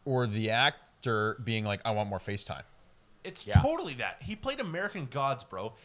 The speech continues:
Speaker 2: If you were a decent
Speaker 1: No, no,
Speaker 2: actor,
Speaker 1: I agree.
Speaker 2: pick a better
Speaker 3: Great.
Speaker 2: fucking
Speaker 3: He
Speaker 2: show.
Speaker 3: was great
Speaker 1: I
Speaker 3: in American
Speaker 1: guarantee.
Speaker 2: Don't care.
Speaker 3: Gods.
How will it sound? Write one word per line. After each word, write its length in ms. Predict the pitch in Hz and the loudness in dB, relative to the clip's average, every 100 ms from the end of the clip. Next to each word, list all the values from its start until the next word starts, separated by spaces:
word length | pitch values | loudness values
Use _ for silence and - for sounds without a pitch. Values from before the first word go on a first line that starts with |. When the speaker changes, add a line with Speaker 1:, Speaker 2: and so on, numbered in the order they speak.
| - | -20
Speaker 2:
If 80 | 170 | -8
you 100 | 240 | -4
were 80 | 294 | -4
a 80 | 170 | -4
decent 280 | 185 - 196 | -6 0 4
Speaker 1:
No, 100 | 269 | 6
no, 60 | |
Speaker 2:
actor, 220 | 151 240 - | 6 2 6
Speaker 1:
I 80 | 180 | 8
agree. 300 | 220 - - | 12 12 10
Speaker 2:
pick 100 | 233 | 6
a 40 | |
better 180 | 226 233 | 8 6
Speaker 3:
Great. 120 | 175 | 6
Speaker 2:
fucking 240 | 233 - 185 | 4 4 2
Speaker 3:
He 20 | |
Speaker 2:
show. 280 | - 226 220 | 2 4 2
Speaker 3:
was 180 | 226 - | 2 -4
great 520 | - - - 151 143 | -10 -14 -6 -4 4
Speaker 1:
I 60 | |
Speaker 3:
in 60 | 175 | 6
American 100 | 135 | 6
Speaker 1:
guarantee. 520 | 151 170 190 190 - | 8 10 10 6 4
Speaker 2:
Don't 60 | 147 | 6
care. 100 | 143 | 6
Speaker 3:
Gods. 260 | 107 - | 4 0